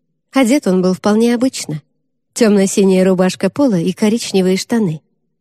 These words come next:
И вот вроде бы ничего примечательного,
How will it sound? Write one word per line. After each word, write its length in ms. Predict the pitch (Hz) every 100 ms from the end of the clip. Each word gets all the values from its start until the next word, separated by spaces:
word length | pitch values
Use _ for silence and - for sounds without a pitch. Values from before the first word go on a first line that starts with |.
| _ _
И 100 | 269
вот 220 | 262 269 240
вроде 300 | 262 233 233
бы 120 | 247
ничего 400 | 247 - 254 254
примечательного, 960 | 254 254 269 - 302 - 180 180 175